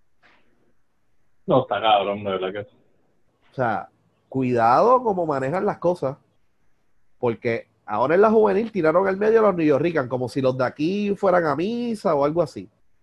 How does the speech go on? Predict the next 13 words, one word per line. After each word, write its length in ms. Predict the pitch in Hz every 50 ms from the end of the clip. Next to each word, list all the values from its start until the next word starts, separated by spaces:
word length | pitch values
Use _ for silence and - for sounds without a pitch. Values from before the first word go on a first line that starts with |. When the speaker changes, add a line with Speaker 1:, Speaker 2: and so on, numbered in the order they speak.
| _ _ _ _ _ _ _ _ _
Speaker 2:
¿Sabe? 280 | - 113 104 104 104 98 - 104 - 113 - -
Ya 260 | - 127 120 131 127
basta 460 | 117 120 113 147 156 185 - - 220
ya 160 | 214 202 208 208
de 80 | 196
ese 160 | 175 113 190
discrimen, 480 | 185 180 180 - - 202 214 214 202 175
especialmente 560 | 151 - - 131 - 156 156 180 180 - 202
de 80 | 190 185
los 140 | 185 180 185
coaches 320 | - 185 175 - 190 175
de 60 | 180
aquí, 280 | 175 - 202 202 208